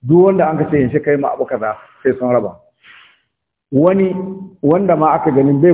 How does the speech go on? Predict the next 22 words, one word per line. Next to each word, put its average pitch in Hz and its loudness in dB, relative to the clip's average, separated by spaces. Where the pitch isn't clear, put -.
ko 160 4
sanin 165 0
mai 127 2
gidan 135 -2
abin 160 0
da 151 4
ya 139 2
ba 143 -2
so 156 0
a 127 -2
kawo 139 0
mai 143 0
bai 123 0
kai 127 2
ba, 123 2
shi 123 -2
ko 151 0
ba 143 0
shi 127 -4
ba 107 -2
a 110 -8
yi. 104 -14